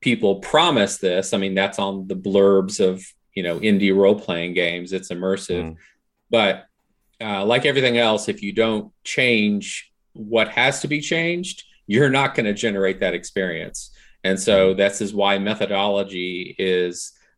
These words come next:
Speaker 1: the number one thing that has to be addressed. If you don't change your methodology, you're not going to really change the experience.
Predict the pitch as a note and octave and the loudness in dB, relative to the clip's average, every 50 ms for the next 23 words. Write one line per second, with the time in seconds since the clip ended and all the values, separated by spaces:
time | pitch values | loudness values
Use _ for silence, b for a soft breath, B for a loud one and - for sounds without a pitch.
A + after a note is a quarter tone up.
0 | - F#2 G2 F#2+ F#2 F#2+ G2+ A2 G#2+ G#2+ G2+ G2 G2+ G2+ G#2 G2+ G#2 G#2 - - | -6 -4 -2 0 0 2 2 2 4 4 2 2 2 0 -2 -2 -2 -4 -6 -4
1 | G#2 G2 G2+ G2+ G2+ F#2 F#2 F2+ - - - G#2+ A2 G#2+ - - G2 F#2+ F#2 F#2 | -2 -2 0 -2 -2 -2 -4 -6 -4 -2 0 0 0 -2 -2 -8 -8 -6 -4 -4
2 | F#2 F2+ F#2 F#2+ F#2+ G2+ F2+ E2 E2 - - F#2+ F2+ - - G2 F#2+ G#2+ A2 B2+ | -4 -4 -4 -2 0 0 0 0 -4 -8 -10 -10 -12 -8 -8 -4 -2 0 0 0
3 | C#3+ C#3+ - - C3 B2+ B2+ B2+ B2 A2+ G#2 G#2+ A2 - G#2+ G2+ G#2 A2 A2 G2+ | -2 -4 -4 -4 -2 -2 -2 -2 -2 -2 0 0 -2 -2 -2 -2 0 0 2 2
4 | F#2+ F2+ - F#2+ F2+ E2+ F2 F2 - _ _ _ _ _ _ _ _ _ _ _ | 0 -2 -2 -6 -8 -8 -8 -8 -10 _ _ _ _ _ _ _ _ _ _ _
5 | - G#2 G2 G2+ G2+ F#2+ F#2+ F#2+ G2 A2+ B2 B2 A2 F#2+ G2 G#2 G2+ G2 F#2+ F#2+ | -12 -6 -2 0 0 0 0 0 0 2 2 0 0 -2 -4 -4 -4 -2 -2 -4
6 | F#2 F#2+ F#2 F2+ F#2 G2 G#2 G#2+ G#2+ G#2 G2 F#2+ F#2 F#2 - - G2 F#2 F#2 F2+ | -4 -6 -6 -6 -4 -2 0 4 4 4 4 2 -2 -4 -6 -4 -4 -4 -4 -4
7 | F2+ F2+ F2+ - - F#2 F2 E2+ E2 - - - - F2+ F2 F2 - G#2 G#2+ - | -8 -10 -12 -14 -10 -8 -8 -8 -8 -10 -14 -12 -12 -10 -10 -10 -12 -14 -14 -16
8 | - - - - | -16 -18 -18 -20